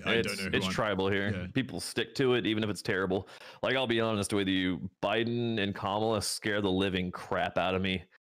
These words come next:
Speaker 2: You could say Trump's a bad president and he's stupid and all that stuff, and sure, you know, I can agree with you,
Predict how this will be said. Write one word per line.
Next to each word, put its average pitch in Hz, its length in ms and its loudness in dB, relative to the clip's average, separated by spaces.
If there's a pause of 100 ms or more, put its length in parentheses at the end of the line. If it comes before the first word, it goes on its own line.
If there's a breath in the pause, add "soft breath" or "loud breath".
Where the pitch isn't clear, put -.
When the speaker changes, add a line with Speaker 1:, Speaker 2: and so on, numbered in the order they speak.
(120)
Speaker 2:
You 127 120 2
could 127 120 -2
say 127 140 2
Trump's 117 300 0
a 110 40 0
bad 95 240 0
president 98 360 2
and 95 60 0
he's 92 120 -2
stupid 95 420 0
and 90 200 -2
all 95 180 2
that 92 100 -2
stuff, 87 260 -2
and 95 120 -2
sure, 95 500 0
you 95 80 -2
know, 90 120 2
I 101 80 0
can 104 100 0
agree 104 240 0
with 95 140 2
you, 87 120 2